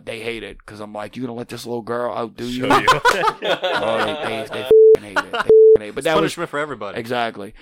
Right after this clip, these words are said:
Speaker 1: But that was my first exposure to Wildcat
Speaker 2: Mm-hmm.
Speaker 1: was, was, uh, at a, at a U W F show, and then I got exposed to their actual product and, uh, watching it just, I, and I remember watching after I went to the show, I watched some of the stuff online,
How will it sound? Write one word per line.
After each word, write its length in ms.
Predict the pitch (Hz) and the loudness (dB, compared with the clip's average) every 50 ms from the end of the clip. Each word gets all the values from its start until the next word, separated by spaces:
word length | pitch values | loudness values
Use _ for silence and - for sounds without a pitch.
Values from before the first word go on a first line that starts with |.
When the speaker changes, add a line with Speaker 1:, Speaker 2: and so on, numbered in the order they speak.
| _ _ | _ _
Speaker 1:
But 100 | - 135 | -6 -2
that 140 | 151 160 175 | 0 0 0
was 120 | 180 143 | 0 0
my 140 | 143 160 151 | -2 -2 -2
first 240 | - - 156 147 135 | 0 0 -2 -2 -4
exposure 440 | 131 - - 135 139 135 131 123 127 | -8 -8 -4 0 0 0 0 -2 -4
to 80 | 127 | -4
Wildcat 560 | 120 117 113 117 120 110 - 113 107 104 87 | -4 -4 -4 -4 -4 -6 -6 -8 -8 -8 -10
Speaker 2:
Mm-hmm. 300 | 101 98 95 92 87 87 104 | -12 -16 -18 -18 -16 -12 -8
Speaker 1:
was, 360 | 117 120 117 113 107 - - | -6 -6 -6 -8 -10 -14 -14
was, 240 | - 117 117 110 104 | -12 -12 -12 -10 -8
uh, 40 | 78 | -6
at 240 | 101 113 80 113 110 | -4 -4 -4 -6 -8
a, 160 | 110 107 - - | -10 -12 -14 -12
at 120 | - 110 | -12 -12
a 60 | 107 | -10
U 160 | 110 113 123 127 | -10 -12 -10 -10
W 300 | 123 120 123 127 120 113 | -10 -10 -8 -8 -8 -8
F 120 | 113 107 | -8 -8
show, 400 | - - 113 113 110 107 101 - | -10 -10 -10 -8 -8 -8 -8 -10
and 160 | - 110 107 98 | -12 -14 -14 -12
then 200 | 113 113 107 104 | -12 -12 -12 -12
I 160 | 101 107 107 | -12 -12 -10
got 200 | 98 107 107 107 | -10 -10 -10 -10
exposed 440 | 107 - - - 107 113 110 - - | -12 -14 -10 -8 -8 -8 -8 -10 -14
to 60 | 113 | -16
their 220 | 98 101 110 113 107 | -12 -10 -10 -8 -8
actual 360 | 107 110 107 - - 95 98 | -8 -10 -10 -12 -14 -14 -12
product 480 | - - 101 104 101 98 95 98 - _ - | -10 -10 -8 -8 -8 -10 -10 -12 -16 _ -12
and, 180 | - 107 107 | -10 -8 -8
uh, 280 | 101 98 82 80 - - _ _ | -8 -8 -10 -10 -14 -18 _ _
watching 420 | 107 113 123 139 147 - - 110 101 | -8 -4 -2 -2 -2 -4 -6 -10 -12
it 60 | 98 | -12
just, 220 | - 104 107 - - | -14 -12 -12 -12 -8
I, 160 | - 117 120 113 | -6 -6 -4 -4
and 180 | 92 120 120 | -4 -4 -4
I 40 | 123 | -4
remember 260 | 123 123 131 127 127 117 | -4 -4 -4 -6 -6 -6
watching 400 | 110 110 117 123 - 131 123 - | -4 -4 -4 -6 -6 -10 -10 -8
after 320 | - - 127 135 - - | -4 -4 -4 -2 -2 -2
I 60 | 127 123 | -2 -2
went 200 | 120 127 127 - | -2 -4 -6 -8
to 80 | 127 110 | -10 -10
the 60 | 98 | -10
show, 380 | - - - 147 143 135 120 | -8 -4 -2 0 2 2 0
I 80 | 90 104 | 0 -2
watched 300 | 110 110 113 117 113 - | -4 -4 -6 -6 -6 -8
some 120 | - 120 | -12 -12
of 60 | 113 110 | -12 -14
the 40 | |
stuff 260 | 104 - 117 113 104 95 | -12 -10 -8 -8 -6 -6
online, 580 | 101 117 120 120 104 98 82 73 69 57 _ | -6 -6 -6 -6 -8 -12 -14 -14 -16 -18 _